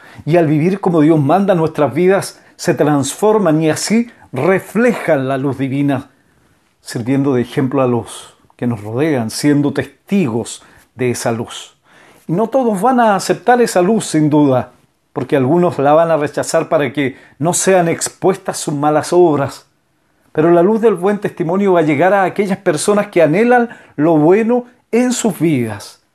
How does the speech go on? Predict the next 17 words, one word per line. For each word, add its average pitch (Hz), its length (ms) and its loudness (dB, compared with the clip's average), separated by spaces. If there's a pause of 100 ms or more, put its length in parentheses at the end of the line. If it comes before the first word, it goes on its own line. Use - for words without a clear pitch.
(800)
Van 156 200 0
a 160 60 4
ver 151 160 4
a 156 80 2
Dios 143 300 0
a 160 80 -2
través 139 400 -2
de 147 80 0
nuestras 139 460 -2
buenas 139 420 -2
obras 120 540 -4 (880)
y 139 140 -6
van 139 180 -2
a 147 100 -4
creer 127 380 -2
en 101 160 -12
Él. 87 180 -18